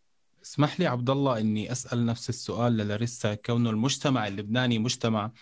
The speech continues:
آه، يعني هو نموذج من، آه، توافر الحريات العامة، ربما بسبب ال-، ال-،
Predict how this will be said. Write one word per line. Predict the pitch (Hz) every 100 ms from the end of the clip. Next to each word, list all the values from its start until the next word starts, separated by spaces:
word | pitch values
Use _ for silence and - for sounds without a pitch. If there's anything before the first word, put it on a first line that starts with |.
| - - - -
آه، | 110 110 107 95 92
يعني | 117 113 117
هو | 120 143
نموذج | 135 123 139 139 117 110 117 -
من، | 110 113 120 117 110
آه، | 107 110 104
توافر | - 113 139 - 117
الحريات | 107 - 113 110 120 113 -
العامة، | 90 107 117 110 104 95 107 _ -
ربما | 127 123 123
بسبب | 113 110 127 113 110
ال-، | 101 98
ال-، | 95